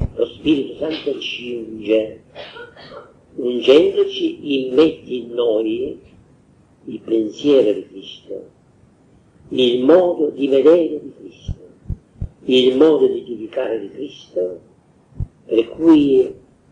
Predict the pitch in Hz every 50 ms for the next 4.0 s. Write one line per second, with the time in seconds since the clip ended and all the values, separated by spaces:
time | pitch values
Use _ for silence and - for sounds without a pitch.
0 | _ _ _ _ _ _ _ _ - - 131 135 135 135 127 135 127 110 117 123
1 | 147 143 135 131 131 135 139 135 - 127 123 117 110 113 117 117 113 113 113 110
2 | 107 107 113 - - - _ _ - - - - - 120 117 113 117 120 143 160
3 | 151 147 139 127 135 127 131 135 135 139 139 131 123 117 120 110 110 107 -